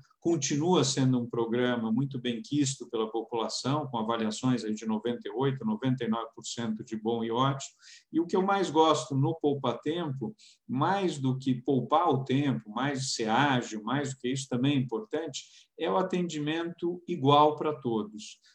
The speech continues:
né? Não tem essa de jeitinho, de levar vantagem.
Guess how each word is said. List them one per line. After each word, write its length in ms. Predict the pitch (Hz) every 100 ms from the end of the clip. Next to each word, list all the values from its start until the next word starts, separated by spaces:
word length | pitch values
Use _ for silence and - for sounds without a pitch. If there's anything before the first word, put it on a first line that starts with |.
| _ 117
né? 180 | 127
Não 260 | 131 139 139
tem 300 | 147 147 131
essa 420 | 135 131 - 117
de 300 | 110 110 107
jeitinho, 840 | 104 117 110 - 147 143 135 120 113
de 140 | 110
levar 300 | 110 117 120
vantagem. 880 | 113 113 - 131 131 123 123 120